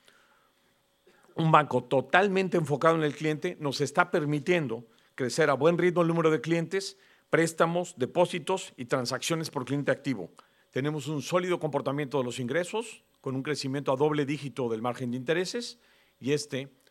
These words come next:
está siendo impulsado por la sensibilidad positiva a la subida de tipos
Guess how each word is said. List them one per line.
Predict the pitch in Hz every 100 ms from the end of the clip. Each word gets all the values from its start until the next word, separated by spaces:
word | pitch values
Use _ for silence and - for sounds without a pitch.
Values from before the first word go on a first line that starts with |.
| _
está | 123 120 139
siendo | 160 147
impulsado | 156 139 143 - 139 139
por | 131
la | 110
sensibilidad | 120 117 - 113 110 117 135 143
positiva | 160 131 113 139 143
a |
la | 127
subida | - 123 127
de | 101
tipos | 139 139 170 -